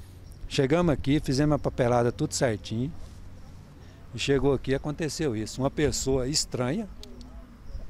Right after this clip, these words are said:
uma pessoa com uma procuração, que nem parente é do corpo que tava aí.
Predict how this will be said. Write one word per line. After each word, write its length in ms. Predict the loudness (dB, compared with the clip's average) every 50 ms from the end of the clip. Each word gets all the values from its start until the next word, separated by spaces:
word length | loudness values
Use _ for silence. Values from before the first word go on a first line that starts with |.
| -10 -12 -6 0
uma 100 | 2 2
pessoa 380 | 4 4 4 4 4 4 4 4
com 140 | 4 2 0
uma 40 | 2
procuração, 800 | 2 2 2 2 2 2 2 4 2 2 2 2 4 4 4 2
que 160 | 2 2 2
nem 220 | 4 4 4 4
parente 540 | 4 4 4 4 6 4 4 2 0 -2 0
é 200 | 0 0 0 0 -2 -4 -6 -6 -8 -8 -10 -8 -6 -2
do 140 | 0 -2
corpo 340 | 0 2 2 2 2 2 0
que 120 | -4 -4 0
tava 300 | 2 2 2 2 0 0
aí. 220 | -2 -2 -2 -4